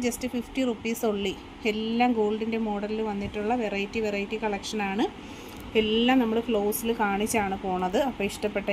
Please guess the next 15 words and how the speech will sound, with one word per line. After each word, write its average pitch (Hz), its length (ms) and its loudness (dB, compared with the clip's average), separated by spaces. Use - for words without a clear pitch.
ഏതെങ്കിലും 208 440 2
പാറ്റേൺസ് 208 540 2
കാണുകയാണെന്നുണ്ടെങ്കിൽ 202 880 0
തീർച്ചയായിട്ടും 202 720 4
കയ്യോടെ 208 600 2
തന്നെ 202 220 0
സ്ക്രീൻഷോട്ട് 202 580 0
എടുത്ത് 190 220 -2
ഓർഡർ 196 240 2
ചെയ്തേക്കുക. 190 480 4
ഇതെല്ലാം 254 460 8
നമുക്ക് 240 280 4
ഷോപ്പിൽ 226 460 6
ഇപ്പോൾ 233 180 2
നമ്മൾ 220 160 2